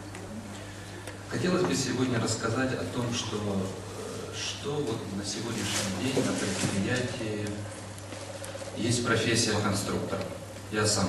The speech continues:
по себе конструктор, э, прошел школу от обычного швеи до главного конструктора. Э, судьба была нелегкой,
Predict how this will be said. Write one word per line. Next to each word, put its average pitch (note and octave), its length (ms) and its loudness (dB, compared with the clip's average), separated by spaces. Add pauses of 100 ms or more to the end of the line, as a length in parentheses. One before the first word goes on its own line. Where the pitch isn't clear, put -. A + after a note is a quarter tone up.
по - 60 10
себе F2+ 320 -4
конструктор, C3+ 640 -2
э, - 920 -6
прошел - 380 -2
школу F#2+ 640 -2
от F2+ 200 -2 (280)
обычного F#2 520 -4
швеи F#2+ 600 -2
до F2 240 -2 (540)
главного F2+ 440 0
конструктора. A#2 800 -2 (880)
Э, F#2+ 280 -6 (120)
судьба G2+ 280 2
была F#2 340 2 (1900)
нелегкой, G#2 640 2